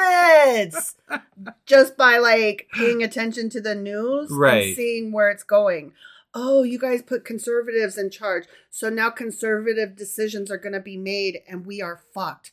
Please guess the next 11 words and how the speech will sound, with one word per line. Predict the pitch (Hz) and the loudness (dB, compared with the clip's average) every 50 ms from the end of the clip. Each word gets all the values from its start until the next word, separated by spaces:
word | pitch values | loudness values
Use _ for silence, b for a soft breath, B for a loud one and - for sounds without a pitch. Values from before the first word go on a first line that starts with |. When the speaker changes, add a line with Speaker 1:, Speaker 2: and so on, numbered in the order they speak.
| _ _ | _ _
Speaker 1:
Got | 208 208 190 165 | -2 0 0 0
it. | - - - _ | -2 -6 -8 _
Okay, | - 208 - 214 185 165 | -10 -8 -6 -6 -6 0
Speaker 2:
Right, | 131 131 120 107 92 90 | 2 2 2 2 0 -2
Speaker 1:
okay." | 90 - 170 165 - | -4 -8 -8 -8 -10
Speaker 2:
yeah. | - 95 85 82 - _ _ _ _ | -10 -12 -12 -12 -14 _ _ _ _
Speaker 1:
And | - 233 | -8 -4
everybody | 240 254 247 262 254 254 | -4 -2 0 0 0 2
was | 240 247 240 233 | 2 2 0 2
like, | 233 233 233 220 220 214 202 202 - _ _ _ _ _ _ _ _ _ _ | 0 -2 0 2 0 0 -2 -6 -14 _ _ _ _ _ _ _ _ _ _
"No | 269 294 330 349 370 359 339 294 233 196 190 | -10 -8 -6 -4 -2 -2 -2 -2 -4 -6 -8